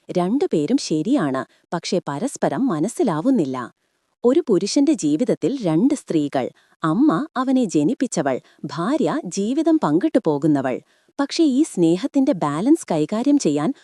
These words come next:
പല പുരുഷന്മാർക്കും പ്രയാസമാണ്. അമ്മയ്ക്ക് തോന്നും, "മകൻ മാറി" എന്നൊരു വേദന. ഭാര്യയ്ക്ക് തോന്നും, "ഭർത്താവിന്റെ ശ്രദ്ധ എന്നിലേക്കില്ല" എന്നൊരു പേടി. ഈ രണ്ട് വേദനയും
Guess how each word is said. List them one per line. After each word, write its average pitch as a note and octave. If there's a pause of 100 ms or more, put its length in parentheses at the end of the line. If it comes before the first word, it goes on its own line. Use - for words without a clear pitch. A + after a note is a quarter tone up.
(140)
പല A#3+
പുരുഷന്മാർക്കും G#3
പ്രയാസമാണ്. D#3 (400)
അമ്മയ്ക്ക് F#3
തോന്നും, F#3 (200)
"മകൻ E3+
മാറി" G3+
എന്നൊരു A#3
വേദന. F3 (300)
ഭാര്യയ്ക്ക് G#3
തോന്നും, D#3+ (180)
"ഭർത്താവിന്റെ B3+
ശ്രദ്ധ E3 (100)
എന്നിലേക്കില്ല" F#3+ (100)
എന്നൊരു A3
പേടി. C#3+ (380)
ഈ G#3
രണ്ട് E3+
വേദനയും F#3+